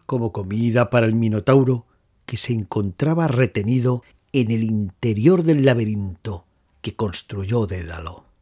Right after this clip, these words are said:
Cuando los jóvenes llegaron a Creta, Ariadna, la hija de Minos, se enamora de Teseo. La joven promete ayudarlo con la condición de que fuera su mujer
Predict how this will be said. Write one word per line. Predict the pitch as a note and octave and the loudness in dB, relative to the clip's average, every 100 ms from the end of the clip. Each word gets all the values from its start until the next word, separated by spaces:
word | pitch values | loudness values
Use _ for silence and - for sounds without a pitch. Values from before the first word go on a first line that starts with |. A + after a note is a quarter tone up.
| _ _ _ _ _ _ _ _ _ - | _ _ _ _ _ _ _ _ _ -8
Cuando | B2 B2 A2+ | -2 0 2
los | A2 | 0
jóvenes | - F#3+ G#3+ D#3+ | 4 4 4 2
llegaron | B2 A2+ G#2+ | -2 0 -2
a | G2+ | -2
Creta, | - D#3 D#3+ F3+ - _ | 0 0 0 -4 -8 _
Ariadna, | C#3+ B2+ C3 A2 E2 E2 - _ - | -6 0 2 2 -2 -16 -18 _ -10
la | C3+ A2 F#2 | -8 -6 -4
hija | B2+ - C3 | -2 -2 -4
de | G2+ | -6
Minos, | F2+ A#2+ D3 D3+ - - _ _ | -6 -4 -2 -4 -8 -16 _ _
se | - - C#3+ | -4 4 4
enamora | C#3 C#3 F3 C#3+ B2 | 6 6 4 4 0
de | G#2 | -4
Teseo. | G2+ - F#2 F2 G2 - _ _ _ _ _ - | -6 -8 -8 -10 -14 -20 _ _ _ _ _ -4
La | B2+ | 0
joven | - D#3+ D#3+ | 6 8 8
promete | - C#3 D3 - | 8 6 6 6
ayudarlo | C3+ A2+ C3+ D#3+ F3 E3 | 4 6 4 4 2 2
con | - G3 F#3+ | 4 4 4
la | F3+ E3+ | 2 0
condición | - F3 F3+ C#3+ C#3 - C3 A2 G2 G2 _ _ _ _ _ | -2 -4 -2 -2 -4 0 0 0 -2 -10 _ _ _ _ _
de | - A2 | -8 -6
que | - F#2+ | -6 -8
fuera | - A2 D3 C#3+ | -4 -2 0 -2
su | - | -4
mujer | G#2+ F#2 - G#2 - | -4 -6 -6 -6 -8